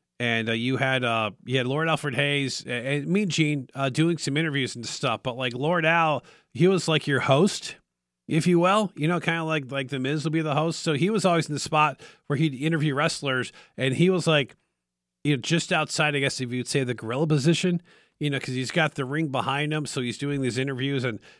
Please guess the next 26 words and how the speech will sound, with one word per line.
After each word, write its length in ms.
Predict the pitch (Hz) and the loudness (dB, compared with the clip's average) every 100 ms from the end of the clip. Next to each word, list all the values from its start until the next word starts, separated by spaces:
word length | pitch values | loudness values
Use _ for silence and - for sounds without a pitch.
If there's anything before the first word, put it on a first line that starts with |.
| - | -2
you 140 | 160 | 2
know, 140 | 143 127 | 2 2
always 360 | 147 196 202 | 2 4 4
love 180 | 185 180 | 4 2
Lord 240 | 160 165 160 | 2 2 2
Alfred 300 | 156 147 135 | 2 0 0
Hayes, 420 | 143 139 131 - - _ - | 0 0 -4 -10 -20 _ -6
uh, 320 | 131 131 127 - | 0 0 0 -2
you 100 | 151 | -4
know, 140 | 139 120 | -2 0
but 220 | 120 - _ _ _ - | -2 -4 _ _ _ -4
it 80 | 143 | -2
was, 320 | 139 127 - | -2 -4 -6
you 80 | 156 | -6
know, 200 | 101 - | -6 -6
it 120 | 139 | -2
was 160 | 147 139 | -2 -2
just, 320 | 185 180 - | -2 -2 -2
it 100 | 143 | 0
wasn't 300 | 175 247 294 | 6 6 6
a 60 | 202 | 2
fine-tuned 640 | 214 208 214 156 208 196 | 4 4 4 4 2 4
machine 460 | 170 - 208 180 151 | 0 2 2 2 2
at 140 | 143 | 0
the 100 | 139 | -2
time, 420 | 120 165 147 120 | 0 2 2 0